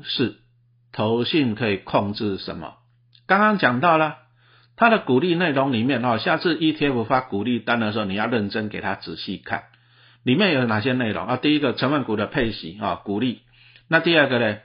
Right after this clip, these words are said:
哎，成分股的价差、资本利得。第三个，有的还会用公积金。第四个，还有什么？加平准金。所以投信可以利用这一些，然后它让那个股利看起来很大包，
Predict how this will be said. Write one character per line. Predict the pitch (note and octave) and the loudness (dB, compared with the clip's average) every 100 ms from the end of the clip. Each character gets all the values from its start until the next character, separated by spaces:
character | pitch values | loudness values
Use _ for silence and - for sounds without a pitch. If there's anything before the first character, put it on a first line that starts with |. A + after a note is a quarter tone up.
| _ _ | _ _
哎， | A#2+ G#2+ | -4 -2
成 | C3+ | 0
分 | D#3+ | 0
股 | B2 | 0
的 | G#2+ A2 | -2 -2
价 | C3+ A2+ | 2 0
差、 | A2 G#2 | 2 -2
资 | G2+ A#2+ | -2 -4
本 | G2+ G2 | -4 -4
利 | G#2 F2+ | -4 -6
得。 | D2 - _ | -10 -14 _
第 | E3 | 0
三 | C#3 C#3+ C#3 | 2 2 2
个， | A2+ | -2
有 | G#2+ | -2
的 | G2+ | -2
还 | G#2 | 0
会 | C3 | 2
用 | B2+ A2 | 0 0
公 | C#3 B2 B2 | 0 2 0
积 | B2 A#2+ A2+ | -2 -2 -4
金。 | G#2+ B2 A2 _ - - _ | -4 -4 -4 _ -20 -20 _
第 | - C#3+ | 0 0
四 | - | 0
个， | A#2 F#2+ - | -2 -2 -4
还 | A#2 | 0
有 | A#2 | 0
什 | A2 | 0
么？ | F2 - | -8 -4
加 | B2+ A#2+ - | 0 0 -2
平 | - G2+ A#2 | -4 -4 -4
准 | G#2+ F2 E2 - | -6 -8 -8 -8
金。 | G2+ F#2 _ _ - - - | -6 -6 _ _ -20 -20 -10
所 | - A#3+ | 0 2
以 | B3 | 2
投 | - C#3+ | 2 2
信 | E3+ G#3+ D3+ | 2 0 0
可 | D3 | 0
以 | A2+ | 2
利 | D3+ | 2
用 | D3 B2 | 2 0
这 | B2 C3 | 0 0
一 | C3 | 0
些， | A#2+ A2+ A2 _ _ _ - - - - | 0 -2 -4 _ _ _ -20 -20 -12 0
然 | F3 | 2
后 | |
它 | F#3 F#3 | 4 4
让 | F#3+ D3+ D#3+ | 2 0 -2
那 | D#3+ | 0
个 | C#3+ | -2
股 | - G#2 | -2 0
利 | C#3 | 2
看 | - C#3 | 2 0
起 | A#2 | -2
来 | |
很 | G#2 F2+ | -2 -6
大 | F#2 A#2 G2 | -4 -4 -4
包， | - G#2 F#2+ | -2 -2 -2